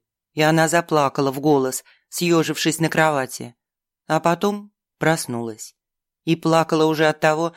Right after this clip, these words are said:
что это был лишь сон. Она не могла есть, не могла пить,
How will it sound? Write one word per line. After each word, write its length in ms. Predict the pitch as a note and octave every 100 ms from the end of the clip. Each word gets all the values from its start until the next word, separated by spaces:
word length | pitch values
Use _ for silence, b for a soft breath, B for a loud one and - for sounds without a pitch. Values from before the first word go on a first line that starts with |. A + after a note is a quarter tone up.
| b b b
что 340 | - - E3
это 240 | D#3+ E3+ E3+
был 200 | D#3+ D#3
лишь 240 | D3 C#3
сон. 400 | - B2 A2+ A2 _ _ _ _ _ _ _ _ _ _ _ _ _ _ _ _ _ _ _ _ _ _ _
Она 300 | E3 F#3 G3+
не 100 | G#3
могла 340 | G3+ F#3 G3
есть, 600 | G3+ E3+ D#3+ D3+ - - -
не 120 | E3
могла 360 | E3+ D#3+ E3 D#3+
пить, 500 | - D#3+ D#3 -